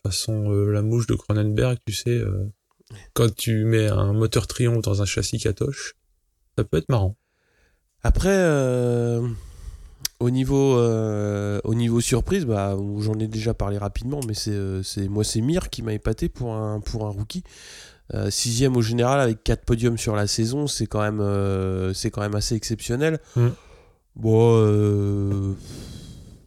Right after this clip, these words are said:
Speaker 2: moi, je trouve que ouais, c'est une belle adaptation, surtout qu'il était dans un team, euh, si je me trompe pas, il était en team avec, euh, Marquez. Ouais. Il était chez Marc V D S avec, euh, avec Marquez.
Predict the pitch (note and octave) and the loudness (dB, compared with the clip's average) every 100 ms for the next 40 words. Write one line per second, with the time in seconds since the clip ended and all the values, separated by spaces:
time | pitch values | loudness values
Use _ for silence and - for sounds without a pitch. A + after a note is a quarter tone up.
0 | - G#2+ G#2+ - C3 - A2+ A2 G#2+ G#2 | -6 -2 -2 -2 -6 -4 -4 -2 -4 -4
1 | G2+ G2 G2 G2 G2+ F#2+ _ _ _ _ | -4 -4 -4 -4 -8 -12 _ _ _ _
2 | B2+ B2 E3+ D#3+ C#3 D3 D3 D3+ - E3+ | -8 -2 0 0 2 4 4 2 2 0
3 | - F#3+ - - C#3+ - B2 B2 C3 B2 | 0 -4 -6 -8 -8 -6 -4 -2 -4 -4
4 | B2 A#2+ B2 - D3+ C#3 - - - - | -4 -4 -4 -6 -4 -4 -8 -16 -20 -20
5 | - _ _ - G#2 G2+ G2+ G#2 - A2+ | -20 _ _ -8 -6 -4 -4 -6 -6 -6
6 | A#2+ A#2 C3 C#3+ A#3 D#3+ C3 C3 B2 - | -4 -4 -2 -2 -2 -2 -2 -4 -4 -4
7 | D3 A#2 A2+ A#2 A2+ G#2 G#2 G2+ G2+ G2+ | -2 -2 -2 -4 -2 0 0 0 0 0
8 | G#2 C3 G#3 F3+ A2+ _ _ - A#2+ - | -2 -2 -2 -2 -4 _ _ 0 0 0
9 | - - _ - _ _ _ - A2 G#2+ | -8 -16 _ -20 _ _ _ -8 -6 -4
10 | A2+ - A#2+ A#2 A2 A2+ B2 A#2+ - A2 | -4 -2 -2 -2 -4 -2 0 -2 -2 -4
11 | G#2+ - G#2 G2+ G2 G2 - G#2+ G2+ G#2+ | -4 -4 -2 -2 -2 -4 -6 -6 -6 -8
12 | - F3+ | -2 -2